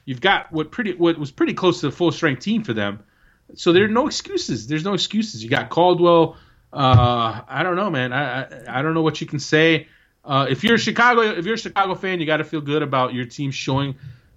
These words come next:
showing that fortitude to go up there and get a point. Um, but it's just not enough, man. I, as I said, you're a four-win team heading, almost heading into September.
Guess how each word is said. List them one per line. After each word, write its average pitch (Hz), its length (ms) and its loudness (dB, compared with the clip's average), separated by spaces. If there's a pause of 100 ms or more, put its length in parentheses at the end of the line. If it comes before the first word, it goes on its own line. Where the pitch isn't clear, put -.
showing 156 340 2
that 131 180 2
fortitude 147 460 0
to 131 60 -2
go 123 140 0
up 131 140 0
there 127 140 0
and 120 80 0
get 127 140 0
a - 20 -4
point. 135 400 -2 (400)
Um, 113 340 2
but 131 140 0
it's 147 140 -2
just 214 160 -4
not 277 100 2
enough, 123 320 -2
man. 95 300 -10
I, 120 100 2
as 135 240 0
I 123 60 4
said, 113 360 0 (380)
you're 185 140 6
a 180 40 2
four-win 175 480 6
team 151 300 2
heading, 131 320 0
almost 143 340 0
heading 131 220 2
into 131 180 0
September. 107 640 -2